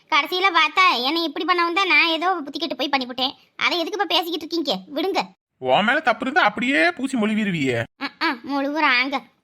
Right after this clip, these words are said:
Speaker 1: வாங்க அங்கிட்டு.
Speaker 2: எப்பா, நீ இந்த வீட்டை விட்டு போனதுல இருந்து ஒரு ரூபா நல்ல சோறு இல்லடி. நானும் அங்கிட்டும் இங்கிட்டும் ஒளிஞ்சு ஒளிஞ்சு திரிஞ்சுக்கிட்டு இருந்தேன். எவன் கண்ணுலயாவது மாட்டினோம்னா சோழியை முடிச்சு போடுவாங்கன்னு.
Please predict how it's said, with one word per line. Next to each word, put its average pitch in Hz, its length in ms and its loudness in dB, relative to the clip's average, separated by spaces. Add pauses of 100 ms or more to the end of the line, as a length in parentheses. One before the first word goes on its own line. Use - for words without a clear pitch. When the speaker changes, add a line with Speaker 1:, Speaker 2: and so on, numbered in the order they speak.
(200)
Speaker 1:
வாங்க 294 280 2
அங்கிட்டு. 254 260 -6 (380)
Speaker 2:
எப்பா, 185 180 0 (120)
நீ 160 160 -8
இந்த 127 160 -2
வீட்டை 180 180 -4
விட்டு 170 240 -6
போனதுல 160 360 -2
இருந்து 170 160 -4 (100)
ஒரு 139 100 -6
ரூபா 180 140 -2 (100)
நல்ல 135 160 -2 (100)
சோறு 202 220 -6
இல்லடி. 202 240 -2 (340)
நானும் 160 380 2
அங்கிட்டும் 180 440 -4
இங்கிட்டும் 180 360 -6
ஒளிஞ்சு 202 300 -4
ஒளிஞ்சு 226 240 -4
திரிஞ்சுக்கிட்டு 202 340 -2
இருந்தேன். 190 240 -4 (240)
எவன் 165 180 -2
கண்ணுலயாவது 202 560 0
மாட்டினோம்னா 202 500 -2
சோழியை 190 220 -2
முடிச்சு 175 220 -6
போடுவாங்கன்னு. 175 500 -2